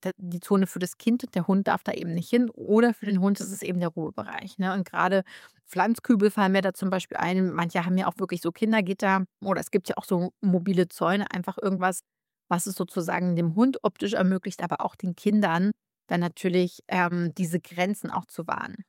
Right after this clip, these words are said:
Natürlich kannst du mit dem Hund auch parallel ruhiges Beobachten trainieren, ne? Aber natürlich nicht so, dass der Hund jetzt direkt neben den ganzen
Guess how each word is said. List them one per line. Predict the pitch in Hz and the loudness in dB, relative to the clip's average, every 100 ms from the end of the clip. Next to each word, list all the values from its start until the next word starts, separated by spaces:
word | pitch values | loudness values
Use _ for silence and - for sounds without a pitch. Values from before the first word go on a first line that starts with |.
| - | -6
Natürlich | 170 240 240 | 0 0 0
kannst | - 185 - | -2 -4 0
du | |
mit | 190 180 | -2 0
dem | 165 | -2
Hund | 196 247 | 0 2
auch | - | 0
parallel | - 180 175 180 196 196 | 0 0 2 2 2 2
ruhiges | - 175 180 180 | 0 0 0 0
Beobachten | - - 254 240 - 202 | -4 -4 0 0 -2 -10
trainieren, | - 196 196 208 208 - | -4 0 2 4 2 -2
ne? | 180 202 202 | -2 -2 -4
Aber | - 175 | -4 0
natürlich | 175 170 202 190 180 | 0 0 -2 -2 -4
nicht | 175 | -6
so, | - 196 208 - _ _ | 0 4 4 0 _ _
dass | 180 170 | -8 0
der | 185 | 0
Hund | 202 196 | 2 0
jetzt | 180 - | -2 -4
direkt | 175 175 - - | -4 -2 -2 -2
neben | 185 | 0
den | 175 170 | 0 -2
ganzen | 160 180 - 190 180 175 | -4 -4 -2 0 0 -2